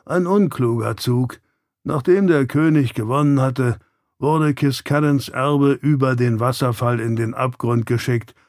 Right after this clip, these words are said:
und ich kann nur erahnen, welche Racheakte des Königs dem Lord noch bevorstehen. Ich sehe ihnen mit Freuden entgegen.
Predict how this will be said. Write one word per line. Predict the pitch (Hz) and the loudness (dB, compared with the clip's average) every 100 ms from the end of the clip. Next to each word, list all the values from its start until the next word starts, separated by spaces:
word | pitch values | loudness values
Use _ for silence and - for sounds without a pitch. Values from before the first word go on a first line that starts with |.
| _ _ _ | _ _ _
und | - 135 | -10 -4
ich | 147 147 | -2 -2
kann | - 160 | 0 2
nur | 170 185 | 4 2
erahnen, | - 147 - 143 143 139 123 110 | 2 -4 0 0 2 2 2 0
welche | 120 131 120 107 | -2 -2 -2 -2
Racheakte | 117 131 117 113 120 - 127 | -2 -2 -2 -2 -4 -2 -2
des | 117 104 | -2 -4
Königs | - 127 131 123 - | -2 0 2 0 -2
dem | 113 110 | -4 -2
Lord | 117 123 120 | 0 -2 -2
noch | 113 110 | -4 -4
bevorstehen. | - 107 123 120 107 - 110 104 95 _ _ _ _ _ _ - | -8 -6 -4 -4 -6 -8 -8 -10 -12 _ _ _ _ _ _ -4
Ich | 202 - | -4 -2
sehe | 139 127 123 | -2 0 0
ihnen | 139 143 151 160 | 2 2 4 2
mit | 165 | 0
Freuden | - 117 117 113 110 | -2 -2 0 -2 -4
entgegen. | 110 117 117 117 107 98 101 | -2 -4 -4 -4 -4 -6 -8